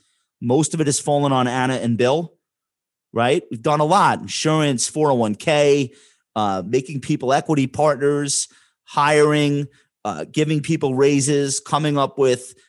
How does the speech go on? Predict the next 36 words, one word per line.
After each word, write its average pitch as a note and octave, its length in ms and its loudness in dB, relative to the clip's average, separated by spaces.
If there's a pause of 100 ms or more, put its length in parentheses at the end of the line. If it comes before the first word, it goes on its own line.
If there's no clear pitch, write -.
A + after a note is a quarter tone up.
(200)
um, A2 340 0
formats C#3 760 -2
for B2 320 2
different C#3 380 -2
ways B2+ 340 2
that - 140 -4
we B2 140 -6
can A2 180 -4
use A2 240 -4
variable A#2 400 0
comp. C#3+ 400 -2
Like, C3 160 -4
we've C#3+ 220 -4
done G3+ 240 2
a F#3 60 2
lot D3 540 -2 (440)
in D#3+ 140 2
that E3+ 200 0
regard. C#3 380 2
I A#2+ 40 4
don't C#3 220 0
mean E3+ 180 2
to C#3+ 120 -2
minimize C3+ 760 2
our C3+ 200 2
accomplishments C#3 640 -2
up C3 140 -2
until B2+ 220 -6
now, A#2+ 460 0 (340)
but B2+ 180 -2
guys, D3 500 0 (720)
if C#3 180 0
we C#3+ 120 2
really F#3 340 2
mean E3+ 300 2
it, A#2 260 -2